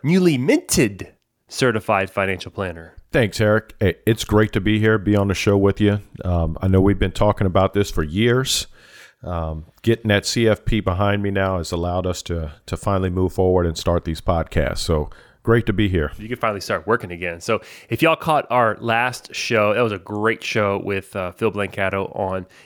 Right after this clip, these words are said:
Speaker 1: inflation. Xavier was supposed to be on that show, uh, but we had some technical t-, techni-, technical t-, technical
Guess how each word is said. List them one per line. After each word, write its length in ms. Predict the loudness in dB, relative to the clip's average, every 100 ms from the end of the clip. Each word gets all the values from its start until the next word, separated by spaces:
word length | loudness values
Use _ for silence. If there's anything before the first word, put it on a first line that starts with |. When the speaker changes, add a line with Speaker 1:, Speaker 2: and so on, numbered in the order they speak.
| -8
Speaker 1:
inflation. 680 | -8 -6 -4 -2 -2 -8
Xavier 340 | -2 0 0 -2
was 140 | -6
supposed 380 | -2 2 2 0
to 40 |
be 120 | -2 -4
on 100 | -4
that 140 | -8
show, 380 | -6 -4 -6 -8 _ _ _ _ -20
uh, 140 | -18 -10
but 120 | -6
we 120 | -4
had 100 | -4
some 220 | -4 -10 -12 -14
technical 680 | -8 -8 -8 -4 -4 -4 -10 -12
t-, 340 | -10 -10 -12 _ _ _ _ _ _ _ -10
techni-, 360 | -8 -6 -8 -10 _
technical 420 | -6 -6 -6 -8 -8
t-, 160 | -10
technical 720 | -6 -6 -2 -2 2 0 0